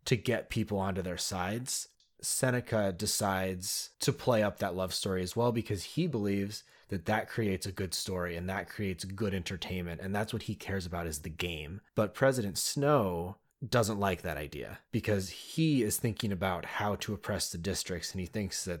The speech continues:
if they go through with the idea of creating this love story, that it could create hope and that could lead to revolution. But Seneca ultimately ignores his advice and goes for the, what he believes will be the better game.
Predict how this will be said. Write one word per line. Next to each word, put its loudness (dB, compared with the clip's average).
if -4
they 2
go 0
through 0
with -4
the -2
idea 0
of -4
creating -2
this -4
love 4
story, 6
that -4
it -6
could -2
create -4
hope 0
and -6
that -8
could -6
lead -4
to -8
revolution. -2
But -2
Seneca 2
ultimately 0
ignores 0
his -2
advice -2
and -4
goes 2
for 0
the, -2
what 0
he 2
believes 2
will 2
be 0
the -2
better -2
game. -6